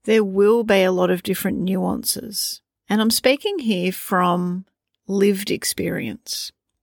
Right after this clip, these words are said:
For a long time, for many, many years, I acquiesced to a particular situation that I had some degree of concern about. However,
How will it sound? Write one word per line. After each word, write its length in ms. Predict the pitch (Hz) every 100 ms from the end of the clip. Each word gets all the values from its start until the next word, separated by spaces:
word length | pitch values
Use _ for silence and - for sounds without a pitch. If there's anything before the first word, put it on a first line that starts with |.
| _
For 200 | - -
a 60 | 208
long 420 | 190 190 202 214
time, 520 | 214 170 165 190 226
for 240 | 262 190 185
many, 360 | 185 190 196
many 320 | 185 180 175 175
years, 880 | 175 247 254 - 170 196 - - - -
I 300 | 185 233 247
acquiesced 1120 | 220 226 214 185 175 170 - - - - - _ _
to 440 | - - 170 170 - _ _ - 208
a 60 |
particular 600 | - 175 247 240 240 196
situation 1080 | 190 190 - 190 165 160 165 160 156 147 165 _ -
that 140 | 220
I 100 | 233
had 320 | 202 220 220
some 400 | - - 208 208
degree 400 | 208 190 180 180
of 160 | 175 175
concern 560 | - 175 170 - 170 156
about. 320 | - - -
However, 680 | _ 185 185 196 175 208